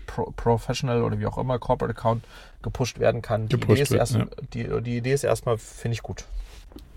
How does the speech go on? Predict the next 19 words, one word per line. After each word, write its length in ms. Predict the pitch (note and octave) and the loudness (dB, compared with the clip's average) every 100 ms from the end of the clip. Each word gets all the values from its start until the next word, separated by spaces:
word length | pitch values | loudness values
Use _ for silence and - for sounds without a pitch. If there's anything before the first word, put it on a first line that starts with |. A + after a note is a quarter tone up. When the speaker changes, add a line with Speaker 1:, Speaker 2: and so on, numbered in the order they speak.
| - | 2
Speaker 2:
Ja, 160 | A2+ G#2 - | 4 4 4
und 160 | C3 B2+ | 4 6
funktioniert 600 | - C3+ - B2 C3 C3 | 6 4 6 6 6 6
für 140 | - | 4
dich 220 | A#2 B2+ B2+ | 4 4 4
als 180 | A2+ | 2
Gründer 580 | - A#2 B2 D3 C#3 C#3+ B2+ | 2 2 4 6 4 4 2
wahrscheinlich 580 | A2+ - B2+ B2 A#2 - | 0 2 2 2 0 -6
total 720 | - - B2 - - A#2 B2 B2 | -6 0 0 0 2 6 6 6
gut, 400 | A2+ B2 C#3 - | 4 2 0 0
weil, 400 | G#2+ A#2 B2 C3 - - - - | 4 8 8 6 4 -4 -4 -2
also 200 | - A#2+ | 2 6
wir 80 | B2 | 8
haben 120 | D3 | 8
so 60 | B2+ | 8
ein 60 | C3+ | 6
bisschen 280 | C3+ C#3+ C3+ | 6 6 6
A-B-Test 720 | B2+ A#2+ C#3+ - D3+ C#3+ - | 6 4 2 4 2 2 0
gefahren 580 | D3+ - C#3 C#3+ D3+ | -2 2 4 6 6